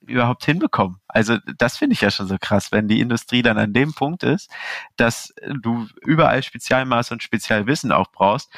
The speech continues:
dann ist es ja auch ein klares Zeichen, dass Tuning da vielleicht auch <laughs> nicht vorgesehen und nicht erwünscht ist, ne? Also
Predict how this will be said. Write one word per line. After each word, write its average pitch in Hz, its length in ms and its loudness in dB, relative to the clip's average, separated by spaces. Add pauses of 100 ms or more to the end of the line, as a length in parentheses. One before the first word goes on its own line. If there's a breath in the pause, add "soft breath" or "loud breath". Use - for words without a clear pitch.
(320 loud breath)
dann 104 440 -2
ist - 260 -6
es 127 180 -4
ja 110 200 4
auch 117 160 -2
ein 117 80 -12
klares 107 400 -2
Zeichen, 120 260 0
dass 117 160 -2
Tuning 123 320 -2
da 113 120 4
vielleicht 110 360 -2
auch - 260 -12
<laughs> - 220 0
nicht 117 200 -6
vorgesehen 117 540 2
und 101 100 -2
nicht 113 160 -2
erwünscht 117 380 -2
ist, - 240 -8 (140)
ne? - 120 -4 (140)
Also 113 280 4